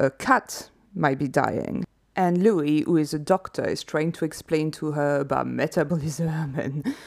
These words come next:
about the fact that it's normal that animals don't live as long, but it's not especially a sad thing and everything. And Ellie is all about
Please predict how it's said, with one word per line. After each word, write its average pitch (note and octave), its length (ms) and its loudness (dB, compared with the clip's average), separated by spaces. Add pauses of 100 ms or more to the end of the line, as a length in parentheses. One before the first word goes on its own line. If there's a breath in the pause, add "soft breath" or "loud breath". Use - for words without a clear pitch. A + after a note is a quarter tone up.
(200 loud breath)
about E3 320 2
the F3 80 0
fact D#3 360 0
that C#3+ 140 -2
it's - 220 -4
normal F3+ 500 2
that D#3+ 220 2
animals D3+ 420 0
don't C#3+ 300 -2
live G#3+ 200 2
as F#3 220 4
long, E3 220 2
but D3 100 -2
it's - 160 -10
not - 180 -2
especially - 460 -6
a C3+ 60 -6
sad - 440 0
thing F#3 640 2 (460 loud breath)
and C#3 560 0
everything. B2+ 600 -2 (440 loud breath)
And F#3+ 280 4
Ellie C4 380 6
is G#3 100 2
all A3 160 4
about F3+ 420 4